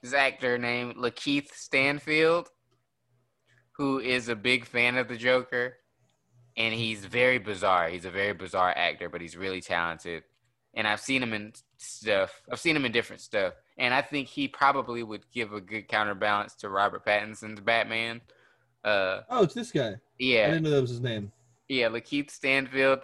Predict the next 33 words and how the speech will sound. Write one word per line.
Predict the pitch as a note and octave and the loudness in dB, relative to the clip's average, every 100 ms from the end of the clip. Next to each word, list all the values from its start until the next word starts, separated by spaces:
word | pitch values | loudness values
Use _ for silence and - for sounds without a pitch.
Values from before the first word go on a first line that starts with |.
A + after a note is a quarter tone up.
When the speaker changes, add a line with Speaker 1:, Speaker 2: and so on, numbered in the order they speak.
| - | -4
Speaker 1:
He's | C#3+ D3 | 0 2
a | C3 | 2
weird, | B2 B2+ B2 A#2+ | 4 4 4 4
he's | D3+ D3 | 2 2
a | B2 | 0
weird | A#2 A2+ | 2 2
actor, | G#2 G2+ F2+ F#2 | 4 2 2 -4
but | F2 G#2+ | 2 4
I | A#2+ | 4
was | A#2 | 4
like, | A2 G2+ | 2 0
"He's | A#2+ C3 B2 G#2 | -4 -6 -6 -4
talented | - B2 A#2+ - G2 | 2 2 2 -2 -10
enough | F#2+ F#2 - | -8 -8 -10
to | |
pull | F2+ - E2+ | -18 -8 -4
it | D2+ | 0
off." | C#2 C2+ - - | 0 -2 -10 -6
And, | A#2+ A2+ A2 | -6 -6 -8
you | A2 | -6
know. | F#2 | -4
Speaker 2:
Yeah, | D#3 - - _ _ _ - | -4 -6 -14 _ _ _ -14
I | |
can | E3 | -14
see | - C3 | 0 2
Speaker 1:
But | A#2+ | 2
Speaker 2:
it. | - - | -2 -8
Speaker 1:
he | D3 D3 | -6 -4
could | D3 | -4
be | C#3 B2+ | -4 -6
cool. | - C#3 C3 B2+ | -4 -2 -2 -2
And | A#2 A#2 | -4 -6
then | A#2+ A#2 | -4 -6